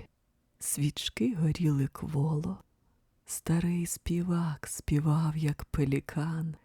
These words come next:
проціджуючи музику крізь воло. Він був старий і плакав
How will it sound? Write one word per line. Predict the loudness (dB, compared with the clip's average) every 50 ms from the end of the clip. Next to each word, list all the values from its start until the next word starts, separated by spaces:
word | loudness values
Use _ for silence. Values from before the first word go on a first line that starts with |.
| _ _ _ _ _ _ _ _ _
проціджуючи | -4 -2 -2 -4 -4 -4 -2 -2 -2 -2 -4 -4 -2 -2 -2 -2 -2 -2 0 0 2
музику | 2 4 2 2 2 2 0 -2 -2 -4 -6 -6 -6
крізь | -6 -4 -4 -2 -2 -2
воло. | -2 0 2 2 4 4 2 2 0 -2 -4 -6 -10 -18 _ _ _ _ _ _ _ _ _ _ _ _ _ _ _ -2
Він | 2 4 6 6 6 4
був | 4 2 2 0
старий | 0 -2 -2 -2 0 0 0 -2 -4 -6 -6 -8 -10 -12 -18 _ _ _ _ _ _ _ _ _
і | 2 4 4
плакав | 4 2 2 2 2 2 0 -2 -6 -6 -4 -4 -6 -6 -12 -18 -20